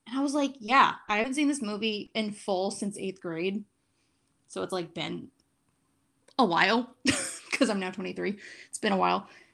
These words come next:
I've seen it since then, but it's been, like, parts of it, not the whole thing, 'cause it's a three-hour film. <laughs> Um, <laughs> I was like, "Yeah,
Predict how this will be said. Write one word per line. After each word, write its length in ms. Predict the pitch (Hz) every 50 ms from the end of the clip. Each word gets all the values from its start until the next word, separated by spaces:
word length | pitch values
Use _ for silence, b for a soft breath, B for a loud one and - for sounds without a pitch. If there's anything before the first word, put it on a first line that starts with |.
| b b _ _ _ -
I've 140 | 226 226 220
seen 240 | - - 240 220 220
it 200 | 214 - - -
since 200 | 196 - - -
then, 180 | 220 220 208
but 100 | 196 190
it's 120 | 175 175 -
been, 100 | 196 175
like, 180 | 175 170 -
parts 260 | - - 185 175 -
of 80 | 214 214
it, 80 | 202 -
not 120 | 175 170
the 60 | 175 170
whole 140 | 175 180 180
thing, 320 | - 208 208 220 226 214 - - -
'cause 120 | 196 185
it's 160 | 175 170 -
a 100 | 170 156
three-hour 600 | 165 - - - 170 175 175 170 151 156 170 170
film. 360 | - - 160 170 202 233 - B B
<laughs> 40 | B B B B B B B B _ _ _ -
Um, 460 | 311 311 311 240 233 240 262 285 330
<laughs> 720 | - - - - 466 453 - 508 440 - - _ _ _
I 40 | 392
was 120 | 381 381 -
like, 200 | 415 415 381 415 440
"Yeah, 120 | 440